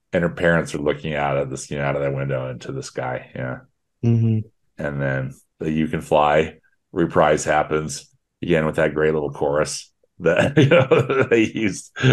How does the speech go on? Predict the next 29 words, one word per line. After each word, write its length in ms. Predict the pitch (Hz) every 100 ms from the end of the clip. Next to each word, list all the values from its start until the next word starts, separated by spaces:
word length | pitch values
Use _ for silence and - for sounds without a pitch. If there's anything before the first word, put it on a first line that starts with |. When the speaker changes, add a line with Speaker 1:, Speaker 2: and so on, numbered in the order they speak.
| - - 123 113 117 120 - - _
Speaker 1:
earlier 300 | - 90 85
in 60 | 78
the 80 |
movie. 500 | 78 73 73 76 73 76 -
I 300 | 98 80 73 67 - _
just, 260 | 101 - _ _ _
you 60 | -
know, 40 | _ _ _
saying 220 | - 76
"You 120 | 73
Can 140 | 73 71
Fly," 360 | 67 67 69 - _ _ _ _ -
or 60 | 80
singing, 480 | - 69 65 69 69 -
<laughs> 140 | -
I 60 | 98
should 220 | - 87
say. 280 | 101 90 -
Speaker 2:
Mm-hmm. 960 | - - - 131 123 120 120 117 285 -
Speaker 1:
<laughs> 0 |
"You 120 | 90 80
Can 60 | 71
Fly." 240 | 62 64 165 _ - - - - _ _ _ _ _ _ -
Speaker 2:
So 320 | - 143 147
that's 500 | 139 151 - - - - -
Peter 260 | 147 147
Pan. 560 | 147 156 156 107 104 104 _ _ _
It 80 | 143
was 420 | 135 131 - -